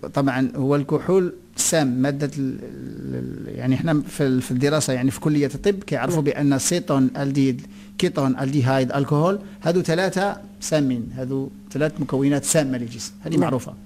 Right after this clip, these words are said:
Speaker 1: يعني هذا. فال، يعني ليس الكولين اللي يكون ناقص عند هاد الناس، إنما غادي يكون عندهم فيتامين أي وفيتامين كي، يكون عندهم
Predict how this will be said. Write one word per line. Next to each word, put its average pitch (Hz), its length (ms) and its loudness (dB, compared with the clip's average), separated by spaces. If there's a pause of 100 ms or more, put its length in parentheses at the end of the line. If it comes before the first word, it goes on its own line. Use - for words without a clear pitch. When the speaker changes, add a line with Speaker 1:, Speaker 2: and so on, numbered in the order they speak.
(420)
Speaker 1:
يعني 127 200 4
هذا. 120 160 -4 (440)
فال، 151 960 2 (920)
يعني 151 460 2 (280)
ليس 208 340 2
الكولين 180 640 0
اللي 220 140 4
يكون 185 200 0
ناقص - 380 0
عند 135 200 0
هاد 135 140 0
الناس، 131 320 0 (340)
إنما 147 200 4
غادي 143 140 -2
يكون 151 180 -4
عندهم 139 200 -2
فيتامين 165 360 0
أي 208 260 2
وفيتامين 143 400 2
كي، 165 240 0 (120)
يكون 131 180 -6
عندهم 131 320 2